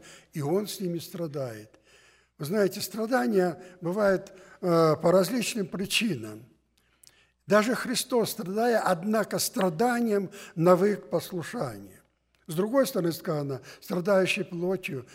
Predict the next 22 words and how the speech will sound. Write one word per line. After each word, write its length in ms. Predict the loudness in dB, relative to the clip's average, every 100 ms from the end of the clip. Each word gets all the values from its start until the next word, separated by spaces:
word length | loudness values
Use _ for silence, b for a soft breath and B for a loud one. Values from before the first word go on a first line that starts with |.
| B
перестает 640 | -4 -2 -4 -6 -4 -4 -6
грешить. 600 | -10 -10 -10 -12 -14 -16 _ B B B
Если 240 | -4 -2 -2
мы 140 | -2
в 60 | -2
жизни 440 | -4 -4 -2 -2 -4 -16 -16 _ -8
есть 280 | -4 -4 -4
какие-то 440 | -8 -6 -4 -6
страдания, 560 | -6 -10 -4 -2 -2 -2
то 120 | -4
апостол 360 | -10 -12 -10
Петр 340 | -10 -10 -10 -12
говорит: 300 | -10 -10 -12 B B B
«Огненных 500 | 0 0 0 -2 -2
испытаний 640 | -4 -6 -6 -2 0 0
посылаем 680 | -4 -6 -6 -2 0 0 0
вам, 360 | -2 -4 -4 -10 B B B
не 140 | -6 -4
чуждайтесь, 580 | -4 -4 -4 -4 -8
как 240 | -6 -6 -6
приключения 600 | -10 -8 -8 -6 -6 -6
странного. 640 | -8 -8 -8 -10 -16 -20